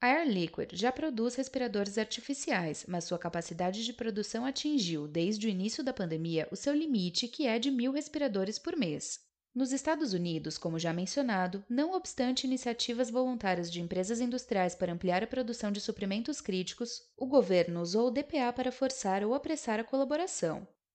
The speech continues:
Assim, nos dias oito e dezesseis de abril, o Departamento de Saúde e Serviço Humano, D P H H S, anunciou, sob a égide do D P A,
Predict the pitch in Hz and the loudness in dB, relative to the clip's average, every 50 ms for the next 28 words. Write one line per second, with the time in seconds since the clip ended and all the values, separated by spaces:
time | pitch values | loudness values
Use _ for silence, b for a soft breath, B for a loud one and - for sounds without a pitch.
0 | _ _ - 330 330 330 - - 196 180 160 156 165 175 170 170 175 208 226 240 | _ _ -2 -2 -2 -2 -2 -2 0 0 0 0 -2 -2 -4 -2 0 2 2 2
1 | 247 226 202 202 208 240 269 - 320 302 247 - 269 254 - - 262 277 294 269 | 2 0 0 0 2 0 0 0 -2 -4 -2 0 0 0 2 0 0 0 0 2
2 | 269 285 269 208 180 165 165 165 170 - - 208 196 233 233 247 247 247 - 254 | 2 2 2 2 2 0 0 0 0 -2 -4 0 0 2 2 0 -2 -2 -2 -2
3 | 240 240 254 285 294 330 269 285 - - - 247 226 220 240 240 254 262 - 277 | 0 0 0 0 -2 -2 -4 -4 -6 -4 -4 -2 -2 -2 -2 -2 -4 -4 -2 -2
4 | 262 247 240 269 262 - 349 311 285 202 165 156 151 156 170 - - 170 170 170 | 0 0 0 0 -2 -2 -4 -2 0 0 0 0 -2 -4 -6 -10 -6 -2 -2 -2
5 | 170 - 208 233 247 247 220 220 233 247 277 269 254 190 175 165 170 165 160 156 | 0 0 0 0 0 -2 -2 -2 -2 -2 -2 -2 -2 0 2 2 2 2 2 0
6 | - - - - - 202 208 233 254 269 - - 302 254 233 247 262 254 - 285 | -4 -4 -6 -4 -2 -2 -2 -2 -2 -2 -2 0 2 4 4 4 2 2 0 -2
7 | 247 269 269 247 214 208 220 233 240 262 233 240 240 202 226 202 196 220 226 226 | 0 0 0 0 2 0 0 0 0 0 0 0 -2 -2 -2 0 0 0 0 2
8 | 294 269 196 175 170 180 | 0 2 2 2 2 0